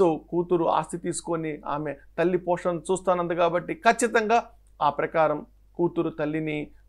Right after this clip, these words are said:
పోషించాల్సిందే అని కోర్టు కూడా తీర్పు చెప్పడం జరిగిందనమాట. So the exception under the stranger to the contract. ఇది ఎలా సాధ్యమైందంటే,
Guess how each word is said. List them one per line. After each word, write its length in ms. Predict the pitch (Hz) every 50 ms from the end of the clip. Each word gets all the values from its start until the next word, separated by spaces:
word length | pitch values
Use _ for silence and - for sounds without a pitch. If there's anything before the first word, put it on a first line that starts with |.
| _ -
పోషించాల్సిందే 1200 | 165 160 - - 160 151 147 - 151 139 143 135 - - - - 135 127 151 151 147 139 - - -
అని 160 | - 143 139
కోర్టు 340 | 135 - 139 139 135 - -
కూడా 220 | 135 135 135 131 117
తీర్పు 320 | - 139 135 107 - 131
చెప్పడం 420 | 113 127 120 - - - 131 127
జరిగిందనమాట. 720 | 117 127 127 127 123 123 123 120 120 120 120 117 113 - - - - - - - - - - -
So 100 | 170 151
the 160 | - - - - - 135
exception 400 | - - - 160 - - 170 151 143 139
under 140 | 135 -
the 140 | 127 135 127 -
stranger 380 | - - 151 147 143 135 147 143 - 139
to 60 | 135
the 140 | 135 135 127 - 123
contract. 380 | 123 123 117 - - - - - - - - _ _ _
ఇది 180 | 185 180 156 165
ఎలా 260 | 156 151 165 180 175
సాధ్యమైందంటే, 960 | 175 - 160 151 147 139 156 147 147 147 143 143 147 143 143 - 349 339 -